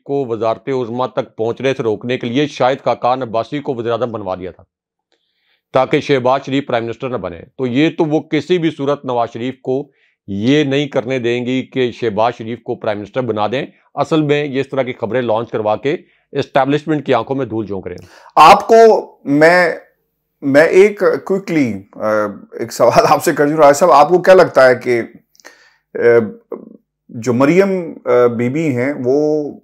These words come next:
Speaker 2: कोई बड़ा कोई इम्पैक्ट क्रिएट कर सकेंगी इस इलेक्शन के अंदर, या फिर खानदानी सीट्स हैं तो ये तो होना ही था, उनको, उनका जीत जो है उनका मुकद्दर है?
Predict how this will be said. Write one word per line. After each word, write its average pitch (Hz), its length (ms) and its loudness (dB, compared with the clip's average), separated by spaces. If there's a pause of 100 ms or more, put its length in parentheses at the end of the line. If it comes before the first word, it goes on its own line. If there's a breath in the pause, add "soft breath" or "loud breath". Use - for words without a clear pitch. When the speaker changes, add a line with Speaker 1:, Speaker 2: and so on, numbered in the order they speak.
(120)
Speaker 2:
कोई 123 140 0
बड़ा 117 380 4
कोई 156 180 -2
इम्पैक्ट 139 360 0
क्रिएट 147 320 -4
कर 147 100 -2
सकेंगी 208 400 -2
इस 196 120 -2
इलेक्शन 143 380 -2
के 113 100 -8
अंदर, 104 180 -4
या 127 220 2
फिर 139 560 2
खानदानी 123 460 -2
सीट्स 151 360 -6
हैं - 160 -10 (800)
तो - 80 -6
ये 123 180 0
तो 143 120 2
होना 123 240 2
ही 151 100 2
था, 139 140 0
उनको, 135 480 0
उनका 117 400 -2
जीत 117 340 -2
जो 143 140 -2
है 143 60 2
उनका 127 180 -2
मुकद्दर 113 440 0
है? 92 120 -6